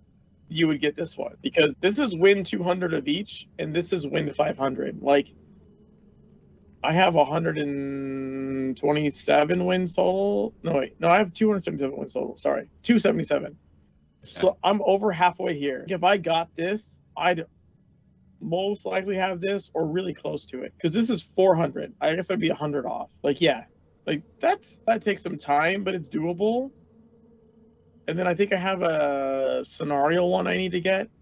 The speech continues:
Speaker 1: somewhere. Oh, and some dungeons. Somehow I still haven't done some of the E seventeen achievements.
Speaker 2: Whereas, I'll admit this, I still have yet to actually do every single mission in the game on my main character.
Speaker 1: Wow.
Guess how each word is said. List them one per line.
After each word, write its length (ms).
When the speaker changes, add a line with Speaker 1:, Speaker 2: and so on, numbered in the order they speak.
Speaker 1:
somewhere. 580
Oh, 220
and 120
some 160
dungeons. 600
Somehow 380
I 40
still 180
haven't 160
done 220
some 180
of 60
the 80
E 80
seventeen 400
achievements. 640
Speaker 2:
Whereas, 420
I'll 120
admit 240
this, 200
I 140
still 220
have 200
yet 220
to 100
actually 300
do 220
every 280
single 220
mission 260
in 80
the 60
game 240
on 80
my 100
main 220
character. 420
Speaker 1:
Wow. 360